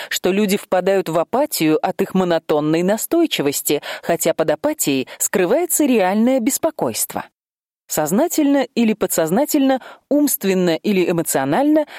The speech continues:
большинство современных людей знают, что мир находится в ужасном состоянии и что так долго продолжаться не может. Существование проблем признано, хотя мы слышим только бессмысленные обобщения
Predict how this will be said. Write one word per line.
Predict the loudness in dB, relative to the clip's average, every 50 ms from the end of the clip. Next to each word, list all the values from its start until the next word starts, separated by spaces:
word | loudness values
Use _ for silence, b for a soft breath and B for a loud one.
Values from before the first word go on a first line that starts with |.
| B B
большинство | -2 -2 -2 0 -2 0 0 0 0 0 0 0
современных | 0 0 0 0 2 2 2 2 2 0 0 0
людей | -2 -2 0 2 0 0
знают, | 2 0 0 2 2 0 0 -2
что | -4 -4 -2 0
мир | 0 0 2 2
находится | 2 0 0 0 0 0 0 0 0 0 0
в | 0 0
ужасном | -2 0 0 0 0 0 0 -2 -2 0
состоянии | -2 -2 -2 0 0 2 2 2 2 2 2 0 0 -2 B B B B B _
и | -2 -2
что | -2 -2 -2 -2 -2
так | -2 _ 0 0 0 -2 0
долго | 0 0 2 2 0 0 -2
продолжаться | -2 -2 0 2 0 0 0 0 -2 -2 -2 -2 -2
не | 0 0 2
может. | 2 0 0 -2 -4 -10 -14 -20 -20 _ _ _ _ _ _ _ _ _ _ _ _ _
Существование | -4 -2 -2 0 0 -2 0 0 0 0 2 2 2 2 2 2 2
проблем | 0 -2 0 0 0 0 0 0
признано, | 0 0 2 2 2 2 0 0 0 0 -2 -4
хотя | -2 -4 -4 -2 -2 -2 -2
мы | -2 -2
слышим | -2 0 0 0 0 0 -2 -2 -2 0
только | 0 -2 -2 0 -2 -2
бессмысленные | -2 -2 -2 0 0 0 0 0 -2 -2 -2 -2 0 0 0 0 0
обобщения | -2 -2 -2 -2 -4 -4 -4 -2 0 0 2 2 2 2 2 0 0